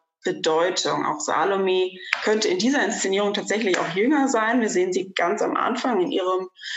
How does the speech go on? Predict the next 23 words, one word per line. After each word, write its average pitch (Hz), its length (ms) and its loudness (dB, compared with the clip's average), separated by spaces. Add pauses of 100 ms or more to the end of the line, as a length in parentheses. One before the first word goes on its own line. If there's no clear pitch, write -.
(220)
ersten 185 440 0
Auftritt 202 640 0
in 170 100 -2
einem 175 200 0
weißen 185 360 0
Kleid 214 460 0
mit 202 120 0
einem 175 460 0
Blutfleck, 240 920 0
äh, 208 260 2
hinten 247 420 0
auf 214 160 -4
dem 185 160 -4
Kleid, 202 380 -2
der, 170 280 0 (1300)
ja, 170 400 -2
ich - 140 -4
würde 226 140 0
ihn 196 160 0
mit 175 180 0
Menstruationsblut, 254 1300 0
ähm, 202 520 2
assoziieren. 190 1080 -2